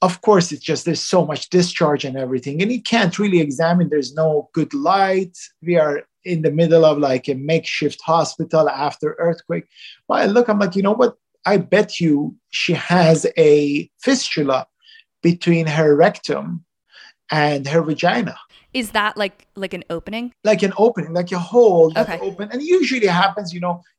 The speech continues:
Speaker 1: if they don't repair you really well after vaginal delivery or, like, a, um, long, you know, last stage of vaginal delivery, that the vagina expands so much that you basically have that opening there.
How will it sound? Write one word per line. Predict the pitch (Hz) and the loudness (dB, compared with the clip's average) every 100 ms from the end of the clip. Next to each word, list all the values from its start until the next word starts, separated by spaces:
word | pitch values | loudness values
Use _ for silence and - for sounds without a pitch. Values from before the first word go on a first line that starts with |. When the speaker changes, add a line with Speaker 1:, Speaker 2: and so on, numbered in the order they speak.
| - | -4
Speaker 1:
if | 190 233 | -4 -2
they | 226 | -2
don't | 220 214 208 208 | 2 2 2 0
repair | 185 185 - 175 180 | -2 -4 0 2 4
you | 180 180 | 4 2
really | 175 170 170 165 | 2 0 0 0
well | 165 160 | 0 0
after | 156 156 - 170 156 | -2 -6 -8 -8 -4
vaginal | 156 160 151 160 151 143 | -4 -4 -6 -8 -8 -4
delivery | 143 185 175 180 175 175 | -2 -2 0 2 2 2
or, | - 156 147 | 0 0 0
like, | 147 - | -2 -4
a, | 151 127 _ _ _ _ _ 185 | -6 -6 _ _ _ _ _ -6
um, | 170 165 170 175 - - | -2 0 -2 -4 -8 0
long, | 180 175 196 214 220 220 214 175 - _ _ - | 4 8 8 8 6 4 2 -2 -8 _ _ -6
you | 180 | -4
know, | 160 160 | -2 -4
last | 160 156 165 175 170 - 170 | -4 -4 -4 -4 -6 -8 -10
stage | - 170 147 | -2 0 2
of | 160 147 | 2 2
vaginal | 143 139 139 139 139 | 0 -2 -4 -6 -4
delivery, | 135 131 135 135 | -4 -2 0 0
that | 135 143 135 _ - - _ - | 0 -2 -2 _ -20 -20 _ -2
the | |
vagina | 165 175 190 202 180 | 0 2 0 0 -2
expands | 175 - 185 175 - | -4 -4 -2 -2 -4
so | - 180 151 | -2 0 0
much | 156 185 - - | -2 -2 -4 -4
that | 160 147 _ _ _ - | -2 -4 _ _ _ -4
you | 170 | -4
basically | - 185 190 175 156 160 | 2 4 4 2 -2 2
have | 165 175 | 2 2
that | 175 - | 0 -2
opening | 156 165 180 180 175 | -4 -2 -4 -4 -4
there. | 233 | -4